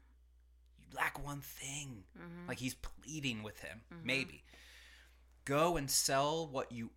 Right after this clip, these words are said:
Speaker 1: own." Going back to, like, that land ownership. Guy's got a lot of stuff. "Sell it.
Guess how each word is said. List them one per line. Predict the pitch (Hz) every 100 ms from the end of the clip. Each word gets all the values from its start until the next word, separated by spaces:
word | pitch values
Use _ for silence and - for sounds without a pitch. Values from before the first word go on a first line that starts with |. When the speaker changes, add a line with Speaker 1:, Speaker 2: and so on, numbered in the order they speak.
| 123
Speaker 1:
own." | 127 110 90 90 - - - - - -
Going | 110 107
back | 113
to, | -
like, | 107 101
that | 107 -
land | 104 110 113 -
ownership. | 113 113 - 113 107 -
Guy's | 123 120
got | 151 143
a |
lot | 143
of | 139
stuff. | - 120 87 - - -
"Sell | - - 151 143
it. | 90